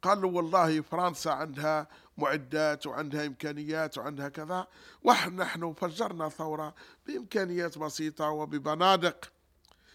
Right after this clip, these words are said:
لا تتعدى أن تكون بنادق صيد، هل نستطيع أن نحقق الهدف؟" تبسم مراد ديدوش رحمه الله، قال له: "يا شيخ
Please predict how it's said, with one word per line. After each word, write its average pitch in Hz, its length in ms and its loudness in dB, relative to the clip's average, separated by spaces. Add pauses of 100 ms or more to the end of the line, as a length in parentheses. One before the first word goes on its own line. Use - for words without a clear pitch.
(140)
لا 175 160 4
تتعدى 160 640 0
أن 156 200 -6
تكون 151 380 -8
بنادق 147 440 -4
صيد، 156 400 -2 (520)
هل 226 260 0
نستطيع 180 800 -2 (760)
أن 180 160 -2
نحقق - 560 -4
الهدف؟" 143 640 -8 (1000)
تبسم 147 920 0 (300)
مراد 135 400 -2
ديدوش 139 580 -4
رحمه 127 420 -10
الله، 139 420 0 (520)
قال 143 180 0
له: 147 120 0
"يا 143 80 0
شيخ 165 540 2